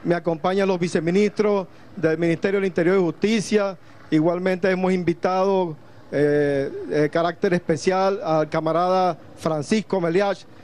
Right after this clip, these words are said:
que también nos acompaña, al igual que el director del Cuerpo de Vigilancia y Tránsito Terrestre,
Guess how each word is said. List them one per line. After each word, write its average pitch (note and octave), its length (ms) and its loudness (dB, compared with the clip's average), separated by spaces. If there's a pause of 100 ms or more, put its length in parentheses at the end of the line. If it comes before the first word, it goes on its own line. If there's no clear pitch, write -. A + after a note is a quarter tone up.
(120)
que D#3+ 120 0
también D#3+ 320 0
nos F#3 100 0
acompaña, G3 720 -4 (320)
al D#3 160 0
igual D#3+ 280 0
que F#3+ 100 -2
el F3 220 0
director E3 460 0
del F3 160 0
Cuerpo F3+ 280 -2
de F3 80 2
Vigilancia E3+ 320 0
y F3+ 40 -2
Tránsito F3 400 -2
Terrestre, G3+ 640 0